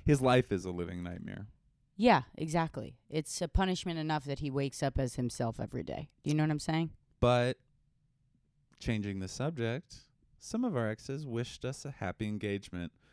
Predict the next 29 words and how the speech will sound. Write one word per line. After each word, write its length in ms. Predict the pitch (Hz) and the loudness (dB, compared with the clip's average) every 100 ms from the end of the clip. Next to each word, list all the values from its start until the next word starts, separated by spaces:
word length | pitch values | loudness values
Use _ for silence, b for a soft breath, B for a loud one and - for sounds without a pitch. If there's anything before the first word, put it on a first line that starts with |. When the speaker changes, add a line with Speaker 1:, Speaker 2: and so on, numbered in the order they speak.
| b b | b b
Speaker 1:
which 160 | 117 | -4
was 120 | 135 | -2
very 220 | 131 123 113 | 0 0 0
sweet 280 | - 95 | -4 -8
of 100 | 90 | -8
them. 180 | 87 90 - _ - | -10 -12 -14 _ -8
Speaker 2:
Yeah, 100 | 190 | -6
that's 180 | - | -6
true. 300 | - 147 143 139 | -6 -6 -6 -8
Speaker 1:
Yeah, 280 | 104 98 90 90 | -4 -2 -2 -6
so 380 | - 117 107 110 | -6 -4 -4 -2
Speaker 2:
I 20 | |
did 200 | 208 226 | 0 0
make 160 | 208 - | 0 -2
some 160 | 165 | -6
decent 360 | 147 139 - 131 | -4 -6 -4 -6
choices 420 | 143 127 - 127 | -4 -4 -6 -8
in 60 | 127 | -8
the 60 | 123 | -6
past. 480 | 120 110 - - - - | -6 -8 -12 -18 -14 -2
Speaker 1:
Yeah, 160 | 120 | 2
I 60 | 113 | 4
got 160 | 123 - | 2 -2
some 140 | 92 | -2
good 180 | 95 90 | -2 0
people 380 | 98 - 98 92 | 0 -2 -4 -2
that 140 | 95 | -2
I, 260 | 95 95 95 | -2 -2 -4
um, 240 | 98 98 | -6 -8